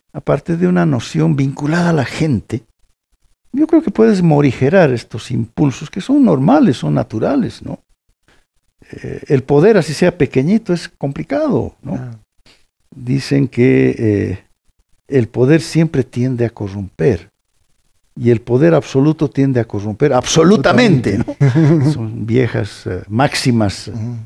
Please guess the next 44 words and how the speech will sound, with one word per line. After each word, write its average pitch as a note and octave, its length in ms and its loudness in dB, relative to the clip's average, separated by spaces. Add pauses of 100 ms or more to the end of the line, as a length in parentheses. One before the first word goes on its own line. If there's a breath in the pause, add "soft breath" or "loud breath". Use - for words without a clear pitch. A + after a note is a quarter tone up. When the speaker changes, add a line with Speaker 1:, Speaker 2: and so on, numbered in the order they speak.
(260)
Speaker 1:
de G2+ 140 -8
ciencia G#2 460 -4
política, F#2+ 640 -4
¿no? F3 80 -6
Es A#3+ 80 -4
cierto, D4 380 0
es C#3 80 -4
cierto. F3+ 420 -2 (600 soft breath)
Pero D#4+ 180 4
el D4+ 80 8
momento B3 340 6
en G#3+ 80 4
que F3+ 140 0
tú, A3 400 4
eh, E3 180 6
no E3+ 220 2
pierdes G#3+ 260 4
la F3 100 6
vinculación D3 580 0
con C#3 180 -2
la A#2+ 80 0
gente, A2+ 340 0
el G#2+ 100 -4
momento B2+ 500 -4
en B2+ 80 -2
que A#2+ 100 -8
tú C#3 180 -2
no B2+ 120 0
pierdes B2+ 360 0
el A#2+ 100 2
sentido D#3 520 2
de B2 120 4
tu B2 280 -6
función, B2+ 580 -4
de A2 100 -2
tu - 140 -8
labor, B2 540 2 (480 soft breath)
el C#3 120 -2
momento D#3 340 4
que C3+ 100 -10
siempre E3+ 280 0
estás C#3+ 280 0
ligando, C#3 720 2
eh, A2+ 340 2